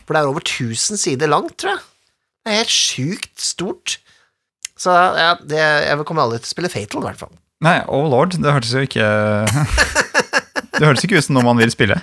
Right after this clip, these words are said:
Speaker 2: Det gjør ikke det.
Speaker 1: Nei. <laughs> Nei, jeg tror ingen har spilt det. Jeg tror kanskje noen har forsøkt en gang, og så har de liksom skrevet en sånn rapport om hvordan de <laughs> liksom prøvde å bruke det spillet. For det, det gikk ikke an å lage rolle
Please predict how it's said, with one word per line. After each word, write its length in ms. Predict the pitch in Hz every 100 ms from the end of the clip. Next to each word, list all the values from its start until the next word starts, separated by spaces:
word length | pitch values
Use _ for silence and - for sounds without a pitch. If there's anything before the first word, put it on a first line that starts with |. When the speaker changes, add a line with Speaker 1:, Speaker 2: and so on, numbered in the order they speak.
| - _ -
Speaker 2:
Det 80 | 135
gjør 160 | 135 120
ikke 140 | 156
det. 40 | 220
Speaker 1:
Nei. 720 | 277 - 185 - 208 - 208
<laughs> 60 | - - _ - - 208 _ - 196 196 156 -
Nei, 60 | 175 196
jeg 60 |
tror 100 | 214 240
ingen 180 | 190 139
har 80 | 160
spilt 380 | 233 208 - -
det. 60 | - - - 151
Jeg 120 | 190
tror 80 | 196
kanskje 220 | 233 254
noen 400 | 247 247 180 135
har 140 | 165 233
forsøkt 560 | 208 - - 120 113 -
en 80 | 131
gang, 180 | 175 175
og 60 | -
så 140 | 156
har 80 | 143
de 80 | 147
liksom 220 | 143 135
skrevet 400 | - 156 127 101 120
en 80 | 127
sånn 140 | 117
rapport 320 | 113 117 117 -
om 140 | 120 123
hvordan 240 | 117 117
de 140 | 147 147 - _ -
<laughs> 460 | - - _ - 170
liksom 300 | 151 147 135
prøvde 460 | 170 151 120 117 135 180
å 140 | 143
bruke 400 | 139 143 131 120 123
det 100 | 123
spillet. 320 | - 113 135 - -
For 240 | 123 143
det, 140 | 156 160 - _ _ _ -
det 120 | 151
gikk 160 | 143 143
ikke 160 | 143
an 80 | 160
å 80 | 156
lage 460 | 151 135 104 117 127
rolle 380 | 123 104 120